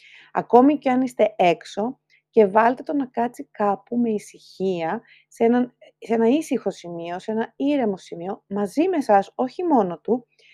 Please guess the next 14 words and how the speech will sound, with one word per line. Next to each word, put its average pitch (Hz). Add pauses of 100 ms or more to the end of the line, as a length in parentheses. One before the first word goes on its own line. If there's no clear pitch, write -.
(480)
έτσι 240
ώστε 254
να 269
μπορέσει 220
να 262
ηρεμήσει. 220 (560)
Η 170
άμεση 269
διαχείριση 220
θα 220
φέρει 240
τα 240
καλύτερα 233
αποτελέσματα. 196